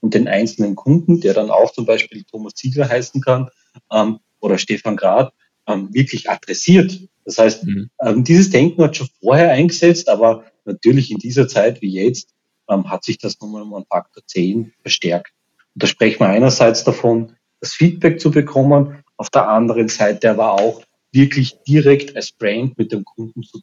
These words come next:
Speaker 1: kommunizieren.
Speaker 2: Was sind denn so deiner Erfahrung nach die größten, sagen wir mal, Herausforderungen, um das nett zu formulieren, die solche Unternehmen damit, äh, sich ins Boot holen, wenn sie direkt zum Kunden gehen? Ist es tatsächlich die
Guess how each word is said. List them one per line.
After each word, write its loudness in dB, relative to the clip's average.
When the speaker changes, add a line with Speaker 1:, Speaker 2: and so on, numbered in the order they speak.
Speaker 1:
kommunizieren. -12
Speaker 2:
Was -6
sind -6
denn -6
so -6
deiner -4
Erfahrung -4
nach -8
die -10
größten, -4
sagen 0
wir 0
mal, 0
Herausforderungen, -4
um -10
das -10
nett -8
zu -16
formulieren, -2
die 2
solche -2
Unternehmen -4
damit, -12
äh, -4
sich -10
ins -14
Boot -10
holen, -4
wenn -6
sie -8
direkt -6
zum -10
Kunden -10
gehen? -12
Ist -8
es -10
tatsächlich -6
die -8